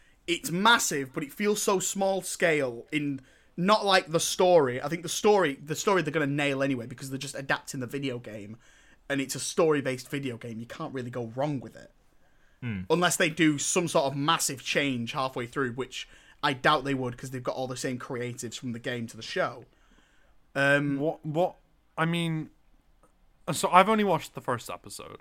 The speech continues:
Speaker 1: Okay.
Speaker 3: So I ca-, I can't, I can't speak too heavily on it.
Speaker 1: Yeah.
Speaker 3: Um,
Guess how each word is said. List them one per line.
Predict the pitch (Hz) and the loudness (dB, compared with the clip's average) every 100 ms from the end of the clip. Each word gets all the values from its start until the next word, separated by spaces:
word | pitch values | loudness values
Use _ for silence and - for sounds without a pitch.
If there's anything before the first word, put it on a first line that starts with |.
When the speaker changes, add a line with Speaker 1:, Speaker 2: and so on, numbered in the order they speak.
| - | -4
Speaker 1:
Okay. | 175 156 120 | -2 0 -2
Speaker 3:
So | 120 | 4
I | 139 | 4
ca-, | 151 165 | 6 2
I | 135 | 0
can't, | 139 151 127 - 131 | 2 -2 -4 -6 -6
I | |
can't | 139 156 127 | -2 -2 -4
speak | - 127 | -10 -12
too | - 135 | -6 -2
heavily | 123 107 95 | -2 -2 -8
on | 90 | -10
it. | 123 156 | -12 -4
Speaker 1:
Yeah. | 156 117 92 _ - - _ - _ _ - | -2 -2 -4 _ -20 -20 _ -20 _ _ 0
Speaker 3:
Um, | 135 135 135 135 131 131 127 123 | 4 8 8 6 4 0 -4 -6